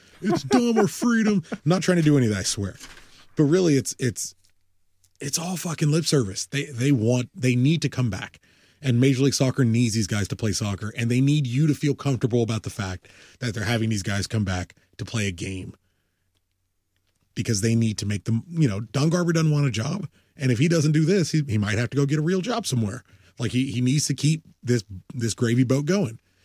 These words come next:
Speaker 1: And this is, this is how he does it. All of it is to make you feel better. You look, you watch an N F L game.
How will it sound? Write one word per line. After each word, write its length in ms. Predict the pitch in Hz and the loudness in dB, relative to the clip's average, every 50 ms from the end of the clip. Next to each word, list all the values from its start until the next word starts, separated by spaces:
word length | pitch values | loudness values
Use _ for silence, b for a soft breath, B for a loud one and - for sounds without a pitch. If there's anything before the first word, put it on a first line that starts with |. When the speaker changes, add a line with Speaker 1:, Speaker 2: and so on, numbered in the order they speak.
| _ _ | _ _
Speaker 1:
And 160 | - 113 107 | -6 -2 -2
this 160 | 110 104 - | 0 0 0
is, 160 | 131 113 107 87 | -2 -2 -4 -4
this 160 | 113 104 - | -6 -6 -4
is 80 | 110 | -4
how 140 | 92 110 120 | -4 -2 -2
he 80 | 131 127 | 0 0
does 180 | 156 190 175 | 0 0 0
it. 80 | 107 104 | -2 -2
All 180 | 127 175 202 202 | 0 2 2 2
of 80 | 170 | 2
it 120 | 160 151 139 | 2 0 0
is 80 | 123 - | -2 -2
to 80 | 113 | -2
make 220 | 98 104 98 - 101 | -2 -2 -2 -4 -8
you 60 | 92 | -10
feel 180 | - 104 104 107 | -10 -12 -12 -12
better. 220 | 117 107 113 - B B B B B | -12 -12 -12 -16 B B B B B
You 80 | - 269 | 0 0
look, 180 | 311 349 - - | 0 0 0 -2
you 120 | 269 262 | 0 2
watch 180 | 349 392 - - | 2 0 0 -2
an 80 | 285 - | -2 0
N 100 | 214 220 | 0 0
F 120 | 165 - | 0 0
L 140 | 202 196 147 | 0 0 0
game. 240 | 107 92 101 127 | -2 -4 -6 -10